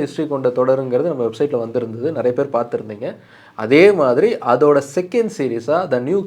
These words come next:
Kashmir Files அப்படிங்கிறது வரப்போகுது. The Real Kashmir Files அப்படிங்கிற இந்த தொடரை நீங்க பார்க்கறதுக்கு இப்போவே நீங்க ரெஜிஸ்டர் பண்ணிக்கலாம். இதை நம்மளுடைய போகன் டிவி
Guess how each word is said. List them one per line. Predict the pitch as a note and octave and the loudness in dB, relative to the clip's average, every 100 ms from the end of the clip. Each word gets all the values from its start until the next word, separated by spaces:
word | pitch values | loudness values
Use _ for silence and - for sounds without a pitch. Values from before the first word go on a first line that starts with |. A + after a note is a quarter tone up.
| D3+ | -2
Kashmir | C#3 C#3 C#3+ C3+ | -2 -4 -6 -4
Files | B2 B2 B2 G#2+ | -2 -2 -4 -8
அப்படிங்கிறது | A#2+ A2+ A2+ C3 A2+ | -8 -8 -6 -6 -6
வரப்போகுது. | G#2+ - G#2 - - _ - | -8 -10 -14 -18 -20 _ -2
The | D3 F3 | 4 6
Real | A#3 F3+ | 6 4
Kashmir | F3 F3+ - | 0 0 2
Files | D#3 D3+ | 2 0
அப்படிங்கிற | C3+ E3 E3 C#3+ | -2 -2 0 0
இந்த | B2 C3+ | 2 2
தொடரை | E3+ E3 | 2 2
நீங்க | B2+ A#2 B2+ | -2 -2 -2
பார்க்கறதுக்கு | C3 A#2 A2 A2 G3 - - - - E3 | 0 -4 -4 -6 -6 -6 -16 -12 -4 0
இப்போவே | F#3+ G3+ G3 A3 - | 4 8 8 6 2
நீங்க | C3+ B2 | 0 2
ரெஜிஸ்டர் | B2+ C#3 - B2+ | 2 -2 -8 -8
பண்ணிக்கலாம். | A2 A2 A2+ - _ _ - - - | -8 -8 -8 -10 _ _ -20 -20 -6
இதை | C3+ D3 D3 F#3+ - B2+ | 4 8 8 6 -2 -4
நம்மளுடைய | C3 B2+ B2 | 2 4 4
போகன் | A#2+ D#3+ D#3+ | 6 4 2
டிவி | C#3+ | -2